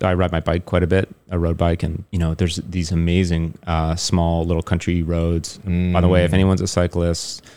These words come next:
Speaker 1: Taiwan is a cyclist's dream. It's probably one of the best places to ride a bike, uh,
Speaker 2: Mm-hmm.
Speaker 1: in the world. So when I do ride these roads, sometimes, well, I go down a lot faster than I come up typically.
Speaker 2: Mm.
Speaker 1: Um, but
Speaker 2: <laughs>
Speaker 1: when I'm riding up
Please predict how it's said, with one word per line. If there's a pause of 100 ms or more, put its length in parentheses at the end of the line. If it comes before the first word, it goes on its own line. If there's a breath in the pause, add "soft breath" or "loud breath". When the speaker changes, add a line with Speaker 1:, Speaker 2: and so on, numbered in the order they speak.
(200 loud breath)
Speaker 1:
Taiwan
is
a
cyclist's
dream.
It's
probably
one
of
the
best
places
to
ride
a
bike, (200)
uh, (200)
Speaker 2:
Mm-hmm.
Speaker 1:
in
the
world. (140)
So
when
I (120)
do
ride (100)
these
roads,
sometimes,
well,
I
go
down
a
lot
faster
than
I
come
up
typically. (240 soft breath)
Speaker 2:
Mm.
Speaker 1:
Um,
but
Speaker 2:
<laughs>
Speaker 1:
when
I'm
riding
up